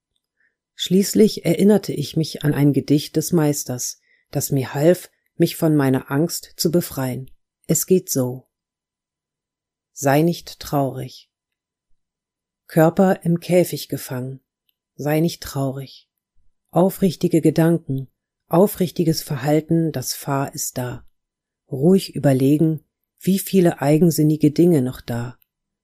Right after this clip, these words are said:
Menschliches Herz abgelegt, Böses vernichtet sich selbst. Nach siebenunddreißig Tagen wurde ich freigelassen. Ein Polizist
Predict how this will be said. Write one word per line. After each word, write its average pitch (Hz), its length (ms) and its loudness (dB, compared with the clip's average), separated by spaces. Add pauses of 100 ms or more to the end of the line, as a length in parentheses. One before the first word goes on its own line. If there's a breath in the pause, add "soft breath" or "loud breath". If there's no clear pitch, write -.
(100)
Menschliches 185 640 0
Herz 147 320 -2
abgelegt, 151 800 -2 (360)
Böses 165 440 4
vernichtet 139 600 -2
sich - 300 -4
selbst. - 560 -6 (2000)
Nach 156 220 0
siebenunddreißig 185 840 2
Tagen 165 460 0
wurde 147 180 2
ich - 160 -4
freigelassen. 127 760 -8 (1160)
Ein 151 200 2
Polizist - 760 0